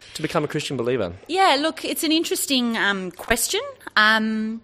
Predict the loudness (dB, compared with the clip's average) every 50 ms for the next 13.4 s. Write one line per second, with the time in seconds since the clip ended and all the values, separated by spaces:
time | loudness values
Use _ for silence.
0 | 0 4 4 4 4 4 2 6 8 10 10 10 8 6 2 0 0 0 -2 -2
1 | -2 -2 -4 -4 -2 0 0 0 0 0 -2 -4 -4 -4 -6 -6 -8 -14 _ _
2 | _ _ 2 2 2 2 0 4 6 8 10 10 10 10 10 8 6 6 4 2
3 | 2 2 4 8 8 8 8 8 8 10 10 12 12 10 10 10 10 8 8 8
4 | 8 6 8 8 8 8 6 6 2 0 2 2 2 2 0 -2 -2 -2 -4 -6
5 | -6 -8 -8 -8 -10 -10 -8 -6 -4 -4 -4 -4 -4 -6 -8 -10 -14 -20 -20 -20
6 | -20 -20 -16 -6 0 4 4 4 4 4 4 4 4 4 4 4 2 2 2 0
7 | 0 0 0 0 0 -2 -4 -4 0 2 4 4 4 2 0 -2 -4 -6 -4 -2
8 | 0 0 0 0 -2 -2 0 0 0 0 0 0 0 0 0 0 -2 -2 2 2
9 | 2 2 2 0 -2 -4 -6 -8 -6 -6 -6 -4 -4 -6 -6 -6 -8 -8 -4 -2
10 | 0 2 2 4 2 2 2 2 0 -2 -6 -10 -20 -20 -20 -16 -6 0 2 4
11 | 4 2 2 2 2 2 4 2 0 0 0 0 -2 2 6 8 8 8 6 4
12 | 2 2 2 2 0 -2 -6 -4 -4 -2 -2 -2 -4 -8 -10 -12 -12 -14 -16 _
13 | -18 -10 -6 -2 -2 0 0 0